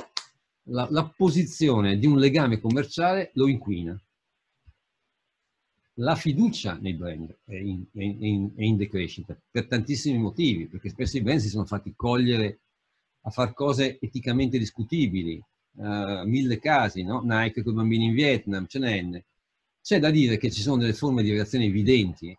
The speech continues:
recentemente e si parla molto dell'etica delle imprese come parametro non astratto, buonista, una cosa che sta bene, ma come parametro di sviluppo del fatturato.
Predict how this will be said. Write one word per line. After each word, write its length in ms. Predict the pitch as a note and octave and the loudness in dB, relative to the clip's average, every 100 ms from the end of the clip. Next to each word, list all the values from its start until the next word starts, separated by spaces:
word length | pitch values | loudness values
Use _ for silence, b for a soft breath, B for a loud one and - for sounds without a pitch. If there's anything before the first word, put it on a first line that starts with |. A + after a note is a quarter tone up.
| _ | _
recentemente 960 | G2 F#2+ G2+ F#2 G2+ E2+ D#2 _ A#2+ - - | -18 -16 -16 -12 -12 -14 -18 _ -20 -16 -2
e 300 | D3 C#3 - _ | 0 0 -4 _
si 260 | - - | -14 -10
parla 360 | - D3+ C3+ G#2+ | -2 0 2 2
molto 680 | A2+ D#3 A2+ F#2 - E2+ D#2+ | 4 4 2 0 -8 -16 -16
dell'etica 960 | - E2+ G#2 A2 C3+ B2 G2+ - D2 - _ _ _ _ _ _ _ | -14 -4 0 2 2 0 -6 -8 -14 -14 _ _ _ _ _ _ _
delle 260 | - F#2 F#2+ | -10 -6 -4
imprese 640 | F#2 F2+ E2 D#2 F#2+ G#2 _ | -4 -6 -8 -8 -10 -10 _
come 360 | _ F3 B2 G#2 | _ 2 2 2
parametro 760 | A#2+ B2 D#3 E3+ D#3+ C#3 A#2 - _ _ | 0 0 0 0 -2 -2 -4 -8 _ _
non 260 | - D3 D3+ | -2 2 2
astratto, 720 | A#2+ - A2 G#2+ G#2 - G#2+ | 0 -2 -2 0 0 -4 -4
buonista, 760 | G#2 G#2+ G#2 G#2 - - G2 G2 _ _ _ | 0 2 2 0 -2 -6 -4 -4 _ _ _
una 160 | A#2 | -4
cosa 220 | G#2+ A2+ G#2+ | 0 0 0
che 80 | |
sta 180 | G2+ - | -4 -6
bene, 380 | F#2+ F#2 E2+ E2+ | -4 -4 -6 -8
ma 120 | A2+ | -8
come 220 | A2+ D3 A#2 | -4 -2 -2
parametro 600 | B2+ C#3+ F#3+ E3+ A#2 G2+ | 0 0 0 0 -2 0
di 160 | A2+ | 0
sviluppo 520 | G2+ G2 A#2 C3 C3+ | 0 0 0 0 0
del 120 | C3 G2+ | -2 -2
fatturato. 560 | G2 - F2+ F#2 E2 | -6 -6 -4 -4 -6